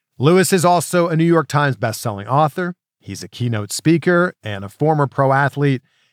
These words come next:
And his new book is out today called The Greatness Mindset, Unlock the Power of Your Mind and Live Your Best Life Today. And there's so many great takeaways from this and a lot of things that you could start doing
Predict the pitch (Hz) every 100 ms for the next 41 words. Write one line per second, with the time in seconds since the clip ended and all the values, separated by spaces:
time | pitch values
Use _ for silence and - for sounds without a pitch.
0 | _ - 135 139 123 156 135 156 208 156
1 | 180 - _ - 143 120 143 139 - -
2 | 117 147 170 117 120 - _ _ - 113
3 | 92 110 104 143 180 170 151 143 139 143
4 | 135 - 143 139 _ _ _ _ 175 208
5 | 233 208 190 185 - 135 - 156 156 151
6 | 123 120 131 135 135 139 120 _ _ 107
7 | 104 104 92 90 73 117 110 - - _
8 | _ - 101 92 87 _ - 110 98 80
9 | 62 - 110 110 98 - _ _ - -
10 | 147 170 165 156 117 101 98 131 143 -
11 | 120 117 107 101 98 - 95 95 95 -
12 | _ _ _ _ - 180 185 190 233 151
13 | 190 180 117 131 123 123 151 147 - 147
14 | 123 131 127 123 123 110